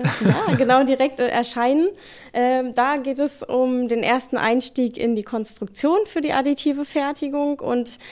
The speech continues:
entlang der Prozesskette, also was muss alles passieren, um ein Bauteil additiv zu drucken, äh, wird es nach und nach eben vier Online-Module geben, die kostenfrei von Niedersachsen Additiv zur Verfügung stehen.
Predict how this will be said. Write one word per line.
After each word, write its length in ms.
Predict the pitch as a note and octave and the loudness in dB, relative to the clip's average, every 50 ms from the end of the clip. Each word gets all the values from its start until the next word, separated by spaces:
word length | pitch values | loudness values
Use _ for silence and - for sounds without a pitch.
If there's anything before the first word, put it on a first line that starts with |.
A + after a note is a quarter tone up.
| - - - | -18 -12 -6
entlang 340 | - A3 G#3 A#3 A#3+ C#4+ C4+ | -4 -2 2 2 2 2 2
der 120 | D4 C4+ | 0 -2
Prozesskette, 960 | C4+ - B3 A#3 - - D4+ D#4 - - - - D4 C#4+ C#4+ - D4 C#4+ C#4+ | 0 0 -2 -2 0 0 0 0 0 -2 -8 -2 -2 -2 0 2 2 2 4
also 320 | C4+ B3 B3 A3+ A#3+ A3 G#3+ | 4 2 2 0 0 -2 -2
was 200 | A#3+ B3 - - | -2 -4 -2 -4
muss 160 | B3+ B3 - | -4 -4 -2
alles 320 | - - A#3 A#3+ A#3+ - | -2 -2 -2 -2 -4 -4
passieren, 500 | - A#3 A3+ - - C4 C4 C4 C4 B3 | -6 -8 -8 -4 -2 0 0 0 0 -2
um 160 | - A#3 A3+ | -4 -4 -6
ein 300 | - A#3 A#3 A#3 A#3+ A#3 | -4 -4 -2 -2 -2 -2
Bauteil 400 | G#3+ A3 B3 B3+ - B3+ A#3+ - | -2 -2 -2 -4 -4 -6 -6 -2
additiv 560 | - - A3 A3+ B3 A#3+ - - C4+ C4 - - | -2 -2 -2 -2 -4 -4 -2 -4 -4 -4 -4 -4
zu 120 | - A3+ | -4 -4
drucken, 460 | G#3 G#3+ B3+ C4 C4 C4+ C4 C4 B3 B3+ - - - - - - | 0 0 0 0 2 2 2 2 2 0 -6 -18 -16 -16 -10 -2
äh, 200 | G#3+ A3 A3+ G#3 | 0 0 0 2
wird 180 | G#3+ A#3+ A#3+ A#3+ | 2 0 0 0
es 120 | A#3+ A3+ - | -2 -4 -4
nach 300 | A3+ A3 A#3 A#3+ - A#3+ | -2 -2 -2 -2 -2 -4
und 100 | A3 A3 | -4 -2
nach 300 | G#3+ A3 A3+ A#3 A#3 - | 0 0 0 0 -2 -2
eben 260 | - A3+ A3 A3 G#3+ | -2 -2 0 -2 -2
vier 480 | - - - A#3+ A#3+ A#3+ A#3+ A#3+ A#3+ A#3+ - - - - - - | -6 -4 -2 2 4 4 4 4 0 -2 -8 -20 -20 -14 -4 0
Online-Module 720 | A3 A#3 A#3+ A#3+ A#3 A#3 A#3 A3+ A3 G3+ A3+ G#3 G#3+ G#3 | 2 4 4 4 4 4 2 0 0 0 0 0 0 0
geben, 320 | F#3 G#3 G#3+ G#3+ G#3+ G#3+ | 2 2 2 2 2 0
die 80 | G#3+ G3 | -4 -6
kostenfrei 800 | - - A3+ A3 - - A#3 A3 - - - G3+ G3+ G3+ G3+ G3+ | -4 -4 -4 -4 -2 -2 -4 -4 -4 -2 0 2 2 2 2 0
von 360 | G3+ - - - - A#3+ A3+ A3+ | -2 -6 -14 -4 0 2 2 2
Niedersachsen 520 | A3+ G3 A3 G#3 G3 G3+ G3+ G3 - G#3 | 4 2 2 0 0 -2 -4 -4 -4 -4
Additiv 500 | - F#3+ F#3 G#3 G3+ - - G#3+ G3+ - | -4 -4 -4 -4 -6 -4 -4 -4 -4 -4
zur 160 | - - G#3 | -6 -8 -6
Verfügung 460 | F#3+ G#3+ G3 G3 - A#3 G#3+ G3 F3+ | -4 -4 -4 -2 0 0 0 0 -2
stehen. 420 | F3+ - - - F#3+ - - - | -4 -6 -8 -8 -8 -8 -8 -12